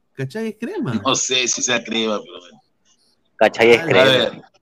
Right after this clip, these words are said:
Speaker 2: la
Speaker 1: A
Speaker 2: línea
Speaker 1: ver.
Speaker 2: no se mueve, va a ser la misma, porque recuerde que Sarabia sigue, sigue sentido,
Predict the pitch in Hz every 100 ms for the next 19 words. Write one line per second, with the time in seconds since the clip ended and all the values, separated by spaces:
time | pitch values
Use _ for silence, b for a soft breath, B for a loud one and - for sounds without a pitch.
0 | _ _ _ _ 135 151 165 175 226 247
1 | 233 220 208 220 214 208 196 190 190 165
2 | 170 147 180 185 151 135 131 123 143 151
3 | 135 135 143 139 160 160 139 156 175 165
4 | 131 113 147 165 165